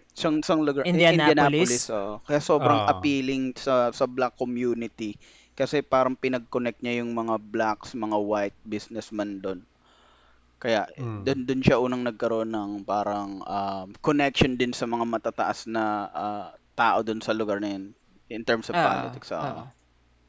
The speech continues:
Speaker 2: Mm-mm. Tapos, ayun, ah, nung mga mid-nineteen sixties, nag-decide na sila yung,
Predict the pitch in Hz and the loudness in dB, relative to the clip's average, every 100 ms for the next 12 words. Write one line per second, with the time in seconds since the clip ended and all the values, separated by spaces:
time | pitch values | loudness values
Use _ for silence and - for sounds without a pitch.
0 | _ _ - 170 131 127 127 _ _ _ | _ _ -10 -8 -8 -14 -18 _ _ _
1 | _ _ _ - 147 139 _ 143 135 110 | _ _ _ -8 -6 -6 _ -10 -8 -10
2 | 139 - - - - - 147 131 123 120 | -10 -8 -8 -10 -12 -10 -6 -4 -6 -10
3 | 123 - - 156 156 156 156 151 151 147 | -14 -18 -8 -4 -2 -2 -2 -4 -6 -10
4 | 143 _ _ _ _ - 208 233 233 233 | -14 _ _ _ _ -6 -2 0 0 -2
5 | 226 226 220 - _ _ _ _ _ _ | -4 -4 -8 -14 _ _ _ _ _ _
6 | 185 190 190 190 185 180 175 170 170 175 | -4 -2 2 2 4 4 4 2 0 -2
7 | 175 185 160 175 170 170 165 151 156 - | -2 -2 0 -2 0 -2 -4 -4 -8 -10
8 | - - 135 123 - - 160 160 156 160 | -12 -10 -12 -10 -12 -10 -6 -4 -2 -2
9 | 151 147 151 139 135 135 139 139 139 135 | -4 -6 -6 -4 -4 -6 -8 -10 -10 -14
10 | 135 | -18